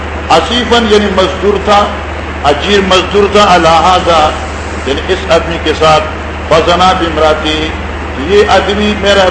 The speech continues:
بیٹا اس آدمی کی بیوی کے ساتھ کیا ہے، ہم بستر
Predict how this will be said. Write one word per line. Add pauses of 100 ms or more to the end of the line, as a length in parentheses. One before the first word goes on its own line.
بیٹا (540)
اس
آدمی (100)
کی (760)
بیوی (100)
کے
ساتھ (100)
کیا
ہے،
ہم (200)
بستر